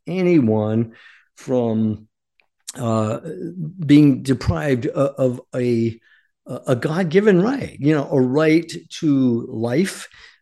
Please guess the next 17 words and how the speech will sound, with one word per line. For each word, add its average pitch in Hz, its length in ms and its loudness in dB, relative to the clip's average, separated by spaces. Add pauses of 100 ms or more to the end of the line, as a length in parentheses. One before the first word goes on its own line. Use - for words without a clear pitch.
uh, 113 540 -2
means 165 720 2
that 139 200 -4
you 151 80 -2
have 135 120 -4
a 131 60 -4
right 131 300 -2
to 127 120 -4
self-defense. 117 1040 -6
And, 139 480 2 (400)
you 160 100 -6
know, 151 160 0
the 143 140 0
old 131 180 0
country 143 380 -2
saying, 131 500 0
um, 117 520 -4